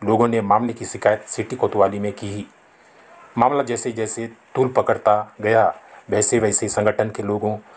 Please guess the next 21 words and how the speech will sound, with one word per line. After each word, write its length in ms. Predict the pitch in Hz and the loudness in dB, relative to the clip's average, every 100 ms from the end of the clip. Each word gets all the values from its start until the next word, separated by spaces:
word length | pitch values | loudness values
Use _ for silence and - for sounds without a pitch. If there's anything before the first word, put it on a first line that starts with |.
| - - | -20 2
और 240 | 110 117 113 | 2 4 -2
शहरवासियों 680 | - 113 107 104 101 107 | 2 2 4 4 2 -6
की 120 | - | -12
भीड़ 220 | 98 107 107 | -4 -4 -4
पुलिस 480 | - - 113 - | -12 -8 -8 0
थाना 180 | 104 101 | 0 0
में 220 | 98 98 | -4 -6
बढ़ती 380 | 101 104 104 113 | -2 -2 0 0
गई। 180 | 110 101 - - - - - _ _ _ | 2 0 -4 -16 -18 -20 -20 _ _ _
बुधवार 380 | 107 127 139 151 | 2 6 6 4
की 140 | - 127 | 0 -6
देर 240 | 117 107 | -2 2
रात 240 | 107 107 - | 4 4 0
तक 140 | 113 - - - - 107 | -2 -2 -18 -20 -20 -4
बजरंग 340 | 120 123 135 | 0 2 0
दल, 220 | 110 110 | 0 0
विश्व 300 | 104 113 - | -2 -6 -2
हिंदू 220 | 117 110 107 | -2 -2 -2
परिषद, 540 | 104 104 107 104 - | -2 0 -2 -2 -8
गांव 260 | 120 113 123 | 2 2 2
सेवक 380 | - 107 110 | 0 2 2